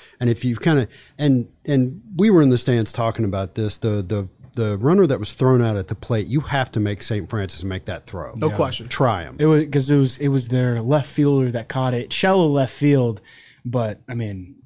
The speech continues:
Speaker 3: why not try it? You
Speaker 1: Yeah.
Speaker 3: know, and it was, it was Bree Peck, and, I mean, Tech ended up putting up enough runs to win. Angie got Keely Rochard on the mound,
Speaker 1: Yeah.
Speaker 3: threw a no-hitter. I mean, that was, that was a pretty good start to the tournament.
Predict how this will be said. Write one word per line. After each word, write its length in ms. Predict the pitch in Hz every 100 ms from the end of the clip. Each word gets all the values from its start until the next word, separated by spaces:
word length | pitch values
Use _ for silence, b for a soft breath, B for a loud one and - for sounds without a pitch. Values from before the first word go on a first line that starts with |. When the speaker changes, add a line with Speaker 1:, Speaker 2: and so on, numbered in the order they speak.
| _
Speaker 3:
why 220 | 120 135
not 240 | 131 139 -
try 280 | - 104 117
it? 200 | 73 -
You 140 | 123
Speaker 1:
Yeah. 100 | -
Speaker 3:
know, 60 | 120
and 80 | 143
it 20 |
was, 120 | 127
it 80 | 147
was 120 | 147
Bree 220 | 117 147
Peck, 400 | 139 127 127 123
and, 240 | 120 104 95
I 260 | - -
mean, 120 | 139 139
Tech 220 | 160 160
ended 160 | 151 131
up 100 | 123
putting 220 | 143 131
up 80 | 117
enough 260 | 120 117
runs 220 | 120 117
to 60 | 104
win. 200 | 110 123
Angie 280 | 120 127 123
got 160 | 117
Keely 200 | - 131
Rochard 380 | 107 95 - 151
on 80 | 143
the 80 | 135
mound, 440 | 127 123 123 113 B
Speaker 1:
Yeah. 140 | 85 76
Speaker 3:
threw 120 | 131
a 20 | 127
no-hitter. 580 | 120 113 120 117 113 107 b b
I 20 | 104
mean, 280 | 104 104 - _ 120
that 240 | 117 120 117
was, 560 | 120 113 107 104 101 -
that 200 | 147 202
was 100 | 214
a 40 |
pretty 180 | 156 143
good 120 | 123
start 200 | - 113 107
to 40 |
the 60 | -
tournament. 400 | 104 95 87